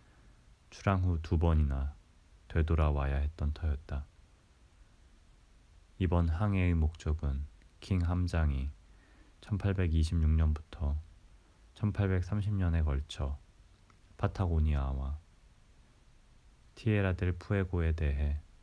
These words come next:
조사한 것을 마무리하고 칠레와 페루 연안 및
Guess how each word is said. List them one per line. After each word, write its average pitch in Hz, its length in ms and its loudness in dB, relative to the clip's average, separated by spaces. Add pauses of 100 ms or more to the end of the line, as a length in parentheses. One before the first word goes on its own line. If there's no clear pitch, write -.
(120)
조사한 80 420 0
것을 76 260 -2
마무리하고 71 840 -2 (960)
칠레와 85 760 0 (160)
페루 98 320 -2
연안 69 400 0 (320)
및 73 220 0